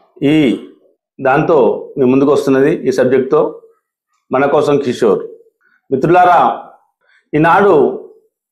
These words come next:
ఇంటర్మీడియట్ ఎంబీబీ, బైపీసీ చేసిన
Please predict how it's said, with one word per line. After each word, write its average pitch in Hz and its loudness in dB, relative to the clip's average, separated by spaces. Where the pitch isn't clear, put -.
ఇంటర్మీడియట్ 185 2
ఎంబీబీ, 170 2
బైపీసీ 160 2
చేసిన 170 0